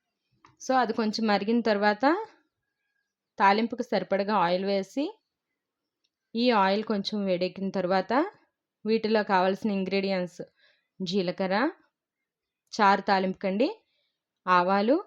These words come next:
మెంతులు, కొంచెం ధనియాలు, కొంచెం వాము, ఎండుమిర్చి, కరివేపాకు. అంతే. చక్కగా ఈ తాలింపు గింజలు చిటపట్లాడిన తర్వాత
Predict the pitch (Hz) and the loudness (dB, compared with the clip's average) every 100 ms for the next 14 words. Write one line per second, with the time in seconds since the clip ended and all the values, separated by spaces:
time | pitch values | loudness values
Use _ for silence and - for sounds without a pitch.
0 | _ _ _ _ _ 196 190 180 202 220 | _ _ _ _ _ -4 -2 -2 0 2
1 | 330 - _ _ _ _ _ _ _ - | 0 -2 _ _ _ _ _ _ _ -8
2 | 202 196 196 190 190 180 190 202 247 381 | -6 -6 -6 -2 -2 0 0 0 0 -2
3 | _ _ _ _ _ _ _ _ _ _ | _ _ _ _ _ _ _ _ _ _
4 | _ _ _ _ _ _ _ 220 214 220 | _ _ _ _ _ _ _ -6 -6 -4
5 | 208 190 170 185 226 330 - _ _ _ | -4 -2 -2 -2 -2 -2 -4 _ _ _
6 | _ _ _ 679 640 _ _ _ _ _ | _ _ _ _ _ _ _ _ _ _
7 | _ _ 196 202 190 190 196 - 254 285 | _ _ -4 -2 -2 -2 -4 -4 2 2
8 | 440 - _ _ _ _ _ _ _ 392 | 2 -6 _ _ _ _ _ _ _ 4
9 | 330 220 180 151 - - _ _ _ _ | 4 4 2 -4 -8 -20 _ _ _ _
10 | _ _ _ - 190 160 165 _ _ _ | _ _ _ -8 -6 -6 -12 _ _ _
11 | _ - 185 185 185 208 285 403 _ _ | _ -8 -6 -6 -6 -4 -4 -6 _ _
12 | _ 214 - 180 196 220 220 220 208 214 | _ -12 0 2 4 2 -2 -2 -2 -4
13 | 214 196 190 196 196 170 175 196 196 175 | -8 -8 -6 -6 -2 -2 0 -2 -2 -2
14 | 180 185 | -2 -2